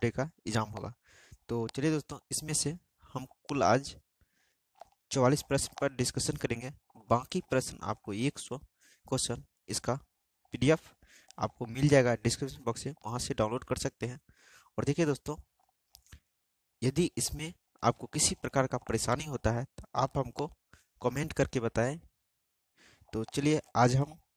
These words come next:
क्वेश्चन कर लेते हैं। तो चलिए, क्वेश्चन कर लेते हैं। देखिए दोस्तों, क्वेश्चन कहता है, <clears throat> देखिए, क्वेश्चन कहता है,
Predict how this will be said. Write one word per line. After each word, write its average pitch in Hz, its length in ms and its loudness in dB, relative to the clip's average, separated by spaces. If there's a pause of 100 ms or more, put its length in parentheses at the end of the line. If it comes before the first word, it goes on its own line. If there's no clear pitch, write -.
(160)
क्वेश्चन 143 320 -2
कर 131 200 4
लेते 139 280 2
हैं। 156 140 -6 (1120)
तो 110 140 0
चलिए, 123 240 0
क्वेश्चन 151 360 -2
कर 139 160 -2
लेते 127 160 2
हैं। 113 60 0
देखिए 123 180 -2
दोस्तों, - 260 -6
क्वेश्चन 131 300 -4
कहता - 300 0
है, 113 160 -2 (560)
<clears throat> - 140 -2 (1400)
देखिए, 127 200 2
क्वेश्चन 160 300 -2
कहता 165 320 4
है, 151 180 2